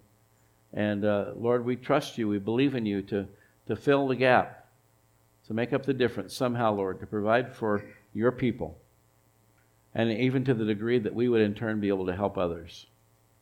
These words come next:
And then finally, Lord, I pray for relationships that may be broken or damaged.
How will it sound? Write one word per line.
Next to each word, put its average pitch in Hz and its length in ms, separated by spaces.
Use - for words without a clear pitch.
And 110 180
then 110 140
finally, 123 300
Lord, 113 200
I 107 80
pray 117 240
for 107 300
relationships 113 920
that 104 120
may 104 160
be 101 100
broken 104 460
or 98 80
damaged. 101 560